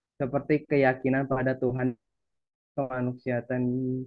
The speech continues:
yang adil dan beradab, persatuan Indonesia, kerakyatan yang dipimpin oleh hikmat kebijaksanaan dalam permusyawaratan perwakilan, dan keadilan sosial bagi seluruh rakyat Indonesia. Man-, makna abstrak ini berlaku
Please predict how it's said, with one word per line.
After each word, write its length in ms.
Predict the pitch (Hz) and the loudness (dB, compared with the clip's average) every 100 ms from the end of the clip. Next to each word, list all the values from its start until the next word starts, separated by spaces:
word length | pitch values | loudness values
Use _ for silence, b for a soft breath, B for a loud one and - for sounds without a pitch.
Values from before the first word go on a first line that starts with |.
| - _ _ _ _ | -12 _ _ _ _
yang 180 | 127 117 | -2 0
adil 240 | 120 123 123 | 0 0 0
dan 160 | 123 | 0
beradab, 480 | 117 117 110 117 139 - | 0 -2 -2 -2 -4 -6
persatuan 480 | 127 - 120 127 127 | -10 -6 -4 -2 0
Indonesia, 720 | 120 120 117 113 135 143 151 - | 0 0 -2 -4 -2 -2 -2 -4
kerakyatan 640 | 131 127 - 123 120 143 | -4 -2 -2 -2 2 2
yang 120 | 135 131 | 2 0
dipimpin 560 | 123 127 123 123 139 | 0 0 -2 -4 -6
oleh 240 | - 123 123 | -2 0 0
hikmat 400 | 123 - 139 - - | -2 -2 -4 -4 -6
kebijaksanaan 800 | 123 120 117 123 120 107 127 139 | -2 -4 -4 -6 -4 0 0 2
dalam 320 | 123 127 127 | 2 2 0
permusyawaratan 1040 | 127 123 120 123 127 120 117 113 135 135 | 0 0 -2 -6 -6 -4 -4 -4 -4 -4
perwakilan, 640 | 131 120 113 - 107 104 113 - b b _ | -4 -6 -8 -6 -4 -4 -8 -18 b b _
dan 160 | 143 156 | 2 4
keadilan 560 | 151 101 131 127 131 135 | 4 2 4 4 2 0
sosial 400 | 131 123 135 131 | -6 -2 -2 0
bagi 240 | 123 120 | -2 -2
seluruh 240 | 123 120 117 | -4 -6 -6
rakyat 200 | 120 120 | -8 -8
Indonesia. 560 | 113 110 107 107 110 110 _ _ _ | -6 -6 -6 -6 -6 -6 _ _ _
Man-, 320 | 131 127 127 - | 2 2 0 -4
makna 400 | 127 - 135 - | -4 -2 -4 -2
abstrak 720 | 131 - _ _ 131 131 131 - | -6 -10 _ _ -2 -2 -2 0
ini 320 | 127 139 156 | 2 2 2
berlaku 480 | 139 127 120 123 | 2 4 2 2